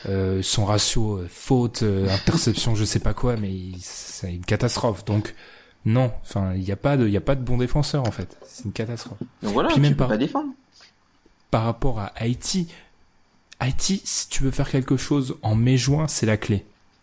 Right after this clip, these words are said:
Speaker 1: Avec Kevin Love, et cetera, c'est la clé. Et se plaindre qu'il prend trop de tirs, non mais justement, il faut qu'ils se remettent dans le bain parce que c'est la, la clé de votre avenir, les mecs.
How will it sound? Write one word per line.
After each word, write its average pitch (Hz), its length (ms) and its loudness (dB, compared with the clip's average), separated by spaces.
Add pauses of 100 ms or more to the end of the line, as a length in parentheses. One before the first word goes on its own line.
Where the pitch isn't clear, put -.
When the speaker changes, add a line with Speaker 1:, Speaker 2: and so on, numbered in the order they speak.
(200)
Speaker 1:
Avec 101 260 -4
Kevin 104 280 2
Love, 107 160 2
et 104 60 2
cetera, 101 280 -2
c'est - 180 0
la 117 120 4
clé. 110 240 -2 (500)
Et 110 80 2
se - 180 2
plaindre 147 320 0
qu'il - 160 -6
prend 117 200 2
trop - 240 2
de 143 60 -4 (140)
tirs, 143 380 0 (500)
non 101 80 4
mais 101 160 2
justement, 143 460 2
il 131 80 2
faut - 100 0
qu'ils - 140 -2
se - 80 -2
remettent 117 220 2
dans 113 100 2
le 113 60 2
bain 139 100 2
parce 135 160 -2
que - 100 -12
c'est - 200 0
la, 98 260 -4
la 98 160 -4
clé 156 260 2
de 143 60 2
votre 127 240 2
avenir, 135 260 4
les 107 80 4
mecs. 95 260 -2